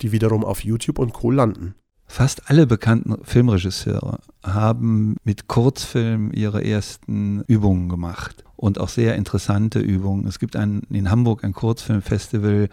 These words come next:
Speaker 2: da gibt es eine Kurzfilmedition und da kann man diese Kurzfilme unter anderem auch finden.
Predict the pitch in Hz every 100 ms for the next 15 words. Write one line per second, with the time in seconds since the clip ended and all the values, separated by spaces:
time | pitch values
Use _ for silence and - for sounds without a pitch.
0 | - 107 110 110 - 107 110 - 120 117
1 | - 107 - 98 95 - 113 110 117 117
2 | 113 - 101 107 101 107 107 101 101 104
3 | 98 - 107 - 107 98 104 101 - 101
4 | 101 101 - - 101 95 98